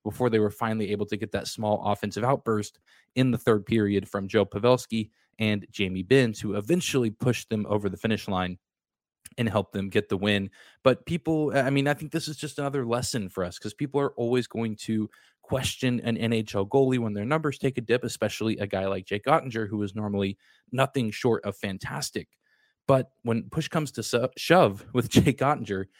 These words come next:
he's still really the engine that is making this thing run. And that thing is the Dallas Stars this season, night in and night out. Even when his numbers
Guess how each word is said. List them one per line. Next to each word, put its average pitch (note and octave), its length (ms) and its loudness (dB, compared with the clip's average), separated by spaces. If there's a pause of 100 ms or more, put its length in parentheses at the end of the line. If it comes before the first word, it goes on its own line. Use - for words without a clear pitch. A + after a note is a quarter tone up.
(180)
he's C#3 180 0
still D3 540 2
really B2 340 2
the A2+ 160 -4 (100)
engine A2+ 320 -2
that G2+ 120 0
is F#2+ 140 -4
making A2+ 560 -2
this A2 260 -2 (240)
thing A2 320 -2
run. G2+ 520 2 (280)
And G#2 140 -4
that G#2+ 260 -2
thing C3+ 400 0
is G#2+ 260 -4
the G#2 100 -6
Dallas G#2+ 400 0
Stars G2 560 0
this G2+ 300 0
season, A2+ 560 -2 (340)
night A2 280 0
in G2 260 -2 (300)
and G#2+ 140 -2
night G2 220 2
out. F2 260 -2
Even E3 300 -2
when D#3 140 -2
his C3+ 220 -2
numbers B2 440 -2